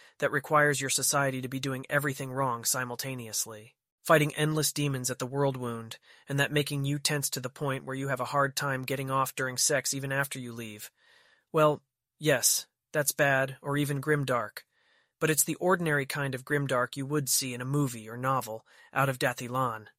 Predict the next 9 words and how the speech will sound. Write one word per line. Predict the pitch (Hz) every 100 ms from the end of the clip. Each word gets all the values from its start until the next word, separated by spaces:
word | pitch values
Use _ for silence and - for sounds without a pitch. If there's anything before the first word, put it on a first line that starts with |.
| _ -
The | 139
thing | - 156
where | 147
you | 139 143
make | 139
noises | 147 147 143 127 120
like | 123 117
you're | 120
fine. | - 151 131 104